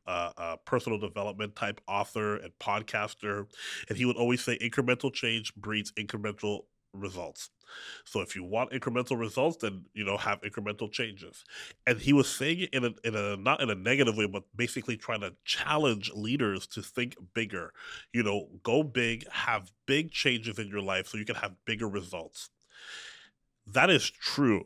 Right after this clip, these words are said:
and I stand by that. But the opposite of that, or the difference of the opposite side of that coin is also true. If you have small changes, you can have small wins.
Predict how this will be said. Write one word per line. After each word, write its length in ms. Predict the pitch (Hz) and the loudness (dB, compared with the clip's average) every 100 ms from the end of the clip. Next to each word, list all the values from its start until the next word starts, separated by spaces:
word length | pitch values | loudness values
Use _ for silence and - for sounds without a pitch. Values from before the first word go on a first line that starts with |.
| - | -4
and 120 | 104 | 2
I 100 | 123 | 4
stand 460 | 120 - 117 143 123 | 4 2 2 2 2
by 160 | 104 | 0
that. 260 | 87 87 - _ 113 | 0 -8 -10 _ 2
But 240 | 127 110 - | 2 2 0
the 420 | 117 110 107 - _ _ _ _ | 2 2 0 -6 _ _ _ _
opposite 440 | 120 160 165 - 113 | 4 4 4 4 2
of 140 | 98 | 4
that, 320 | 104 92 - _ _ _ _ | 2 2 -2 _ _ _ _
or 160 | - 113 | 2 4
the 160 | 110 101 | 4 -2
difference 600 | 90 143 - 143 117 - | 4 4 6 2 0 -4
of 160 | 110 | -4
the 100 | 104 | 0
opposite 400 | 113 135 143 113 | 2 4 2 -2
side 160 | - 110 | 0 0
of 80 | 104 | 0
that 180 | 98 | -4
coin 320 | - 165 165 120 | -2 0 2 0
is 140 | - | -2
also 400 | 127 185 - 107 | 0 0 0 -6
true. 340 | - 98 82 _ _ - - - - - | -6 -12 -14 _ _ -20 -18 -20 -12 0
If 240 | 170 175 | 0 2
you 140 | 190 180 | -2 0
have 440 | - 117 131 110 | 0 0 -2 -4
small 280 | - 113 117 | -8 -2 -2
changes, 600 | 120 - 117 131 147 151 | -2 -4 -4 -4 -6 -6
you 80 | 120 | -4
can 100 | 127 | -4
have 300 | - 110 107 | 0 0 0
small 420 | - 101 104 98 | -8 -2 0 0
wins. 440 | 98 95 87 - | -4 -8 -10 -16